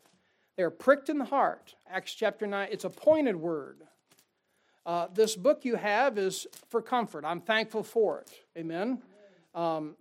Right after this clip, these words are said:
I, I, all I could do the other day, a couple days ago, is read one chapter. I'm like, "Oh, look at all, look at all this time I'm gonna have on my hands." Uh, no, it ain't,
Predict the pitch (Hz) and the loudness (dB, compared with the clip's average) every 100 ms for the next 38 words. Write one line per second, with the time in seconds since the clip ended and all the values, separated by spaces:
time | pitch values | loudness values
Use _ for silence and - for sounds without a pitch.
0 | 190 165 175 - 175 175 170 - 170 190 | -8 -8 -6 -6 -6 -6 -12 -8 -4 -2
1 | 208 214 175 220 185 185 175 165 180 175 | -2 -4 -2 0 2 2 0 -2 0 0
2 | 180 180 170 165 175 160 165 151 175 165 | -4 -8 -6 -4 -4 -4 -8 -4 -4 -4
3 | 170 - 190 165 147 139 135 214 190 143 | -6 -2 -2 -2 -6 -12 -4 -2 -2 -8
4 | - _ _ - 196 208 190 202 185 220 | -18 _ _ -10 -4 -4 -4 -4 -2 0
5 | 214 - 226 226 196 190 170 190 180 180 | -2 -4 -4 -4 -2 -4 -4 -4 -4 -6
6 | 170 208 196 160 165 175 - _ - 147 | -4 -2 -2 -4 -8 -10 -12 _ -20 -16
7 | 151 147 143 143 151 147 | -12 -10 -10 -10 -10 -12